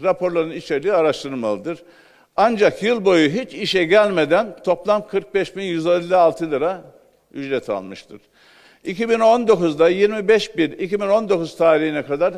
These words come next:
ücretsiz izin, takiben iki bin on dokuz yerel seçimler sonuçları belli olana kadar hiç işe gelmemiş. Dört dört iki bin on dokuz tarihinden sonra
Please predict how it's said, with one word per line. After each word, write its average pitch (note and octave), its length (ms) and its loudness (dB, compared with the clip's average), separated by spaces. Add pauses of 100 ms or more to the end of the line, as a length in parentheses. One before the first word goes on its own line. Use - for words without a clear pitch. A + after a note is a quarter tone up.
(160)
ücretsiz E3+ 580 -2
izin, B2 400 -6 (600)
takiben G3 680 2
iki G#3 260 -8
bin G3 80 -2
on G3+ 280 0
dokuz D#3 240 -2
yerel G3 280 4
seçimler D#3 520 -4
sonuçları D#3 600 -4
belli F3+ 240 4
olana E3+ 340 2
kadar D#3 260 0
hiç F3 200 -10
işe F3 200 -8
gelmemiş. A2 600 -4 (600)
Dört E3 360 2
dört G#3 240 0
iki F#3+ 260 -6
bin G3+ 60 -8
on G#3+ 260 0
dokuz D3+ 300 -4
tarihinden F3 600 2
sonra D#3 440 -4